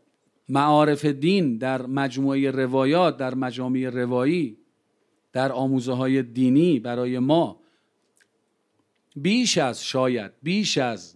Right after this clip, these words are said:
نود درصدش که شما می‌بینید به خرافه است، اینا رو ما بهش می‌گیم اسرائیلیات. اینا هم از جانب اونا میاد. حالا در زمان خلیفه دوم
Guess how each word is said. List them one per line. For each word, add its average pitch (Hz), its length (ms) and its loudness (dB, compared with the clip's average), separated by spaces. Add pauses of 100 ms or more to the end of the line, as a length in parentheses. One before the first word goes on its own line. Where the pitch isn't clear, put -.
نود 160 560 0
درصدش 185 760 0
که - 80 -6
شما 139 320 -2
می‌بینید 131 680 0 (380)
به 127 140 0
خرافه 135 560 0
است، 185 300 0
اینا 143 140 -4
رو 160 60 0
ما 170 80 -2
بهش 156 200 -10
می‌گیم 185 160 -10
اسرائیلیات. 135 1040 -8
اینا 175 220 -2
هم 254 160 0
از 220 140 -2
جانب 208 300 2
اونا 170 340 2
میاد. 131 280 0
حالا 131 200 -2
در 131 180 -4
زمان 131 440 -2
خلیفه 123 480 -8
دوم 127 480 -2